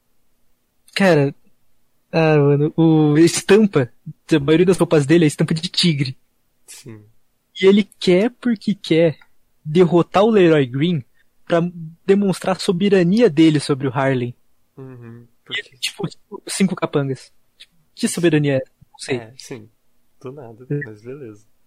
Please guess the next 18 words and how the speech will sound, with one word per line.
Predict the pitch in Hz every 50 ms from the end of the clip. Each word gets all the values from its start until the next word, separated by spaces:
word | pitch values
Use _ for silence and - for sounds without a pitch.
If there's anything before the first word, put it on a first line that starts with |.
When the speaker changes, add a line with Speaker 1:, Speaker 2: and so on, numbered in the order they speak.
| _ _ _ _ _ _ _ _ _ _ -
Speaker 1:
E | 196 208 214
nisso, | 202 196 220 277 - - - - 170 - -
existe | 196 208 185 185 254 285 - -
um | 302 311 269 254
outro | 247 269 302 311 - - 214 185
vilão. | 151 170 170 156 147 143 135 123 113 110 - _ _ _
Um | 220 226 240 247 254 254 254 247 254
outro | 254 254 269 285 311 - _ - 269 269 -
cara, | - - 202 190 175 165 147 135 135 131
que | - - -
é | 170
o | 165 160 160
Ed | 160 175 196 185 170 175 196 196 180 - -
Arcadian. | - 175 170 165 - - 185 185 175 143 147 139 131 127 123 - _ - _ _ _ _
Speaker 2:
Sim. | - - - 113 - - - - - _ - _ _ _ _ _ _ _ _
Speaker 1:
Que | - - 196 196 202 -
ele | 196 196 220 233 233
quer, | - - - 165 180 170 139 -